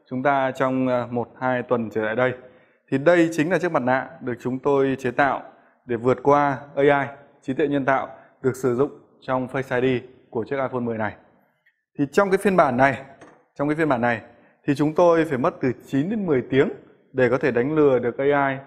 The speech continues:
ờ, sử dụng trong Face I D. Ờ, và hôm nay ở đây chúng tôi có một chiếc mặt nạ mới. Chiếc mặt nạ này, ờ, dựa trên cái nguyên lý mà chúng tôi đã chứng minh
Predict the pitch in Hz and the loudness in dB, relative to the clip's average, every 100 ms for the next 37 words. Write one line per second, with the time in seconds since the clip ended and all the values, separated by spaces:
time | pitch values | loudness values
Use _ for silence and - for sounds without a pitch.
0 | _ - 127 120 117 110 - - - 127 | _ -12 -8 -6 -6 -6 -8 -12 -10 -8
1 | 127 123 - 123 127 127 127 - - _ | -6 -6 -6 -4 0 0 0 -4 -20 _
2 | _ _ _ 131 127 123 - - - 139 | _ _ _ 0 0 0 -14 -20 -4 0
3 | 147 143 131 - - 180 185 165 - - | 2 2 -2 -10 -6 2 2 0 -8 -2
4 | 139 233 - - - _ _ _ _ _ | 4 4 2 -10 -20 _ _ _ _ _
5 | _ _ 147 151 175 170 156 - - _ | _ _ -2 4 4 4 0 -6 -20 _
6 | _ - 151 151 180 160 123 127 131 - | _ -2 -2 -2 -2 -2 0 0 0 -6
7 | - - _ 127 135 - - - _ _ | -12 -18 _ 0 0 0 -8 -20 _ _
8 | _ _ _ _ _ - 214 165 151 147 | _ _ _ _ _ 2 4 4 4 2
9 | 135 - - _ _ _ _ _ _ - | 0 -8 -20 _ _ _ _ _ _ 0
10 | 139 143 139 123 147 208 - - 196 185 | 4 4 4 0 4 4 4 4 4 2
11 | 165 160 180 196 170 165 262 - - - | -2 -2 4 6 6 6 2 -4 -18 -10
12 | 135 135 131 - 139 151 165 160 160 156 | 0 2 2 0 -6 2 4 6 6 4
13 | 151 147 143 101 143 147 165 190 - - | 4 0 -4 -2 0 2 2 0 -6 -16
14 | _ - 156 180 202 | _ -2 2 4 4